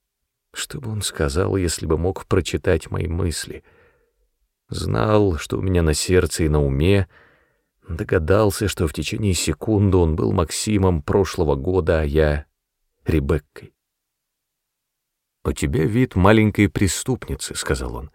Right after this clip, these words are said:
"В чём дело?" "Ни в чём", быстро проговорила я.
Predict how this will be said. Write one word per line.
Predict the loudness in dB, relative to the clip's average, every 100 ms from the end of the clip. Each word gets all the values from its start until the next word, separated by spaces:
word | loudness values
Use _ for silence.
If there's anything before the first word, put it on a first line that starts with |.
| _ _
"В | -12
чём | -6 -2 0
дело?" | -2 -4 -10 _ _ _ _ _ _ _ _ _ _ _ _ -6
"Ни | -2 -2
в | -4
чём", | -4 0 0 -2 _ _ _ _
быстро | -4 -4 -4 -6 -4
проговорила | 0 2 2 2 0 -2
я. | -6 -10